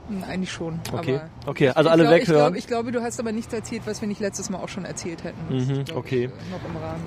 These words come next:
Speaker 2: Ich habe ja auch noch heute einen Artikel geschrieben. Ich kriege ja regelmäßig Mails in der grünen Hölle.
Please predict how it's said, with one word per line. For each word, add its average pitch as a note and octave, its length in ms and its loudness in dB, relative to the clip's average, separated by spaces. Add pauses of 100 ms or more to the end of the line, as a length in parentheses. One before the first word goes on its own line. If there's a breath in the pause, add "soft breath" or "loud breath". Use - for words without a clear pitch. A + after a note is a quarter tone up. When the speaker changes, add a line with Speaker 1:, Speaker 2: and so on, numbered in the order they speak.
(220)
Speaker 2:
Ich D3 140 4
habe F3 140 6
ja E3 40 8
auch D3 140 6
noch D3 160 0
heute D3+ 140 6
einen C#3+ 100 0
Artikel C#3+ 360 0
geschrieben. A2 400 -2
Ich G#2+ 60 -4
kriege D3+ 180 0
ja C#3+ 60 4
regelmäßig C#3 560 2
Mails C3 380 0
in D#3 60 -2
der C3+ 100 2
grünen A#2+ 300 0
Hölle. C3 280 2